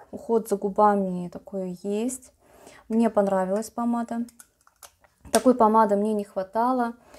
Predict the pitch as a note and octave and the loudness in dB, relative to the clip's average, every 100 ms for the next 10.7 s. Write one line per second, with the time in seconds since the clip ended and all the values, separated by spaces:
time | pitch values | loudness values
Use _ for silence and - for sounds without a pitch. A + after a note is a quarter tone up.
0 | - - - A#3+ A#3 - G#3+ G#3 G#3 A3+ | -20 -20 -2 0 0 2 4 4 2 -4
1 | A#3 A3 A3 A3 - B3 A3+ G#3 G3+ G3+ | -4 -2 0 -2 0 0 2 2 2 0
2 | G3+ G#3+ G#3+ A3 G#3 F#3+ F#3 F#3 G#3 G3+ | -2 2 4 4 0 -2 -4 -4 -4 -6
3 | - - A#3 C4 B3 G3+ F#3 F#3 G3+ G3+ | -16 -8 -4 2 4 4 4 -2 -4 -4
4 | F#3+ F#3+ F#3+ F#3+ G#3+ B3 B3 G3+ G3 F#3+ | -4 -4 -4 -2 -2 0 -2 0 0 0
5 | - G3+ - F#3+ - A#3+ B3+ A3+ G#3 G3+ | -6 -14 -4 -4 0 4 4 4 2 2
6 | G3+ G3+ G3 F#3+ F#3+ F#3+ G3 F#3+ F#3+ F#3+ | 2 0 0 -4 -4 -6 -6 -6 -6 -10
7 | - - F#3+ - A3+ B3+ A3+ G3+ - - | -8 -8 -6 -6 -2 0 0 -4 -8 -20
8 | - - - - - G#3+ A3+ B3 B3 A#3+ | -20 -20 -20 -10 0 4 6 6 6 4
9 | A3+ - - A3 G3+ G3+ G#3+ G#3+ A3+ A3+ | 0 -4 -6 -4 -2 0 0 2 0 0
10 | G3+ G3 G#3+ G3+ F#3+ F#3+ F#3+ | -6 -4 2 2 2 0 -4